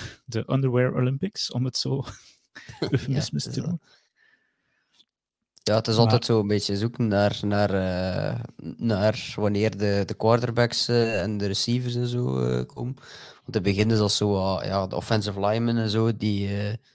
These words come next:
Speaker 2: die benchpressen en, en de forty en zo doen, dat is meestal zo, ah, ja,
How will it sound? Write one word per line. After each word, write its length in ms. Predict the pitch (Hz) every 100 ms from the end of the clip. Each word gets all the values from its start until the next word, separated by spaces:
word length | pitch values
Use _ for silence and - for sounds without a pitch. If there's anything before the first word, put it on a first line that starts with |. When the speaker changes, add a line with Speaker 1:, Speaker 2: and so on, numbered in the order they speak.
| _ _ _
Speaker 2:
die 120 | 101
benchpressen 880 | 92 117 117 - 113 113 120 117 113
en, 240 | 98 107 85
en 200 | 101 98
de 80 |
forty 460 | 101 113 117 - 110 117
en 240 | 120 113
zo 200 | 117 110
doen, 180 | 110 107
dat 100 | 101
is 80 | -
meestal 560 | 101 - 107 107 104 - _ - - _
zo, 260 | - - 104
ah, 260 | 107 110 107
ja, 380 | 107 104 107